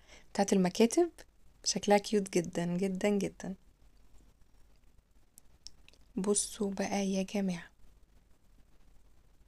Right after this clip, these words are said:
البوهو ستايل من الحاجات طالعة ترند، وأي حاجة تخص البوهو ستايل موجودة هناك. وأنا لو بتجوز دلوقتي، مش من، آه، كذا سنة،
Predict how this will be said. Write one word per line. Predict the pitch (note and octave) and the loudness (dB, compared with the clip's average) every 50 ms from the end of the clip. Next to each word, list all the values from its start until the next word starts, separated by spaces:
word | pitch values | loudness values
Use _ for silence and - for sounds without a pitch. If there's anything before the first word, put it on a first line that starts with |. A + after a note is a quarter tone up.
| - - - - _ - - _ _ _ _ - _ _ - - - - - - - | -20 -20 -20 -20 _ -20 -20 _ _ _ _ -20 _ _ -20 -20 -16 -10 -4 -2 0
البوهو | G#3 F#3 F3 G3+ G3+ - A#3 | 0 2 2 2 2 2 0
ستايل | A3+ - - - G3+ G#3 B3+ E4+ D#4+ - - - - - _ - - - - - - - - - - _ - - | 0 2 4 4 6 6 6 4 2 -2 -6 -14 -20 -20 _ -20 -20 -20 -20 -20 -20 -20 -20 -20 -20 _ -6 -4
من | - F#3 | -4 -2
الحاجات | - - F#3+ G3+ G3+ | -2 0 0 0 4
طالعة | - A3 G#3+ G#3 | 6 6 6 4
ترند، | G3+ - A3 A#3 D4 D#4+ C#4 A#3+ - - - - | 4 4 6 6 8 6 4 4 0 -6 -6 -4
وأي | F#3 F3+ - - A#3 B3+ B3+ | -4 -4 2 6 8 8 8
حاجة | - - - A#3+ A3+ A3+ | 8 6 6 4 4 4
تخص | - - - B3 - - | 2 2 2 2 4 4
البوهو | B3 F#3+ F#3 A3 A#3 B3 | 2 4 4 4 4 4
ستايل | A#3+ - - B3 B3 C#4 D4 B3+ | 2 2 6 6 8 8 8 8
موجودة | G#3+ G3+ G3 G#3 A3+ A#3+ | 6 8 8 8 6 6
هناك. | A3+ G#3+ G#3 E3+ D#3+ - - - - - - - - - - - - - - - - - - - | 6 4 2 -2 -4 -6 -12 -20 -20 -20 -20 -20 -20 -20 -20 -20 -20 -20 -20 -20 -20 -20 -6 -2
وأنا | G3 F#3+ G#3 C4+ D#4+ G#4+ A#4 G#4+ - - - - - _ _ - - C4+ C#4+ C4+ A3 F#3+ F#3 - | 0 6 8 10 10 10 8 4 -2 -6 -14 -20 -20 _ _ 8 10 10 10 10 8 8 6 4
لو | - G3+ G#3 G#3+ A3+ B3 C4+ C4+ A3+ F#3 E3+ - - - - - - - - - | 6 8 10 10 12 12 12 10 10 8 6 2 -2 -10 -18 -20 -20 -20 -12 -8
بتجوز | F3+ E3+ F#3 G3 F#3 F3+ F3+ A#3+ B3 B3+ A#3+ G#3 F#3+ F#3 F3 - - | 2 4 4 4 4 6 8 10 12 12 12 10 8 6 4 4 4
دلوقتي، | G3 F#3+ G3 B3 - F4 E4 - - G4 C5 - - - | 6 8 10 10 8 8 6 6 4 2 2 0 -2 -2
مش | A3+ F#3 F#3+ G#3+ A#3+ - - - - - | 0 4 6 6 8 8 8 8 6 4
من، | G3 G3+ A3 A3 G#3+ F#3 - - - _ - | 4 4 6 4 4 2 0 -4 -10 _ -6
آه، | - F3 F3 E3+ E3 | -4 -2 -2 -2 -4
كذا | F3 - - G#3 G3+ | 0 2 4 4 6
سنة، | A3 - - D#4+ A#4+ | 6 6 6 6 4